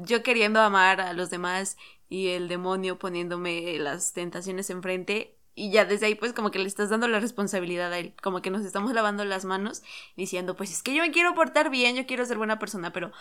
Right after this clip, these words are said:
es como me ponen todo alrededor para que haga todo lo contrario. Pero ahí estamos bien equivocados porque es lo que decimos, ¿no? No tiene la culpa él,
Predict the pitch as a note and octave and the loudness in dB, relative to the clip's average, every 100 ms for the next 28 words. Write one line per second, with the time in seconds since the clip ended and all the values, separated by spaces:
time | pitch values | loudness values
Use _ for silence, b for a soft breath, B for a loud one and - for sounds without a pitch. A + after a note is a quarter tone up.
0 | B B - F#3 - - _ A#3 A#3 G3+ | B B -2 -2 -4 -14 _ -2 0 2
1 | F#3+ F3+ F#3 F#3 G3+ A3 A#3 - G#3+ A3 | 2 0 -2 -2 -2 0 0 4 6 6
2 | A3+ G#3 F#3+ F#3+ F#3+ - G3 F#3+ F3 E3 | 4 2 -2 0 -2 0 -2 -2 -4 -6
3 | - - F3+ F#3 F#3+ F#3+ F#3 F3+ G3+ G3+ | -8 0 2 2 -2 -2 -2 -2 -2 2
4 | C4 D4 G#3 B B - G#3 A3+ C#4 D#4 | 4 6 4 B B -4 6 8 10 8
5 | E4+ D4 C#4+ A#3+ C4 C4 C4+ D4 C#4+ C#4+ | 6 4 4 2 0 0 -2 0 0 4
6 | C#4 D4 D#4 B3+ G#3 C4+ C#4+ C#4 B3 B3+ | 4 4 -2 -8 -6 -4 -4 -4 -4 -4
7 | B3+ B3+ G#3 F3+ G3 G#3+ - - - A3 | -4 -4 -4 -4 -6 -8 -12 -20 -12 -6
8 | A#3+ B3 C#4+ D4+ D#4 D4 A#3+ G#3 A#3+ A#3 | -4 -2 -2 -2 -2 2 2 2 2 -4
9 | A#3 A3 A3+ A3+ | 0 2 2 0